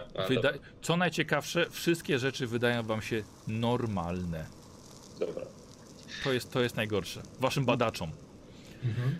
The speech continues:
Speaker 2: Wydają się one we śnie jak najbardziej naturalne. I nawet ten czas, który tutaj zdaje się płynąć inaczej, a może nawet nie istnieje.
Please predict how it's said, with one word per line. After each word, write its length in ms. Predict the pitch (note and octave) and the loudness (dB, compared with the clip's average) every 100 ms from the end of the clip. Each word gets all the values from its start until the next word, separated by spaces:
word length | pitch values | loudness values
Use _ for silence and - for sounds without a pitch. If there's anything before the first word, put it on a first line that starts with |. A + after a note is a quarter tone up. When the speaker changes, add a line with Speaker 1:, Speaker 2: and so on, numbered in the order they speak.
| - | -4
Speaker 2:
Wydają 360 | G2+ A2+ B2+ A#2+ | 0 2 4 2
się 140 | - | 2
one 180 | A2 G#2+ | 2 2
we 160 | F#2 G#2 | 2 0
śnie 200 | - A2 | 2 2
jak 160 | A2 | 2
najbardziej 480 | G#2 F2 A2 A2+ A2 | 0 2 2 2 0
naturalne. 600 | G2+ F#2 G2 F2+ D#2+ D2+ - - - - - - - - - - | 0 -2 0 0 -2 -6 -10 -16 -16 -14 -14 -16 -16 -18 -18 -10
I 60 | A#2 | -2
nawet 280 | A#2+ B2+ B2+ | 0 0 0
ten 160 | C3 | -2
czas, 380 | G#2+ F3 B2 - | 0 0 0 -2
który 240 | - A2 G2+ | -2 0 2
tutaj 200 | B2 A2+ | 2 4
zdaje 220 | A#2+ A2+ | 4 4
się 140 | A2+ | 0
płynąć 320 | A2+ C3+ B2 - | -2 0 -2 -2
inaczej, 420 | B2+ C3 - - | 0 0 0 -4
a 40 | F#2+ | -2
może 160 | A2+ | -4
nawet 220 | C3 C3+ | -4 -2
nie 100 | C#3 | -2
istnieje. 640 | C3+ - D3 D3+ C3+ F#2 | -2 -2 2 4 4 2